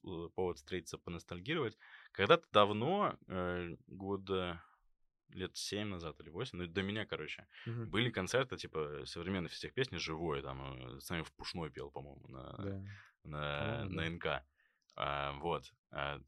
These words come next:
Speaker 2: По-моему, это
Speaker 1: концерты
Speaker 2: было в восемнадцатом году, что ли.
Speaker 1: Сольные концерты всех песен, сольники большие. Это,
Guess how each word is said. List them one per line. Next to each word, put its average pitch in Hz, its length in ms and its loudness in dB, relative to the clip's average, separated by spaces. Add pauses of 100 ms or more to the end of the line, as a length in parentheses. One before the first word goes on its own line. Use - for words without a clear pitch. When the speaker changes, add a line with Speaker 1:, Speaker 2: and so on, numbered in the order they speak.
(200)
Speaker 2:
По-моему, 127 220 8
это - 120 4
Speaker 1:
концерты - 0 -
Speaker 2:
было 117 180 6
в 98 60 -6
восемнадцатом 107 580 -8
году, 98 180 -10
что - 160 -20
ли. - 120 -20
Speaker 1:
Сольные 143 300 8
концерты 127 440 2
всех - 260 0
песен, 123 240 -2
сольники 71 400 0
большие. 71 500 -6
Это, 90 880 -2